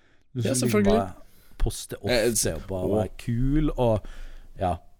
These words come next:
Speaker 2: Jeg sa det ikke som en dårlig ting.
Speaker 1: Nei,
Speaker 2: Det var
Speaker 1: det er
Speaker 2: ikke
Speaker 1: bra.
Speaker 2: det jeg mente.
Speaker 1: Det er bra.
Speaker 2: Nei.
Speaker 1: Og i tillegg så har jeg prøvd å redigere bildene,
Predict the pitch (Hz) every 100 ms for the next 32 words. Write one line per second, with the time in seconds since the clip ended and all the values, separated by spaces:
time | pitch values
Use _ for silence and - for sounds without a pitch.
0 | - - - _ - 113 110 101 98 107
1 | 143 170 131 98 98 107 175 120 - -
2 | - - 127 101 - - - 110 101 113
3 | 151 110 107 135 139 165 123 - 98 87
4 | 80 95 95 - - - - - - -
5 | 131 - 175 170 165 151 147 - 156 120
6 | 110 104 107 135 98 80 101 120 117 113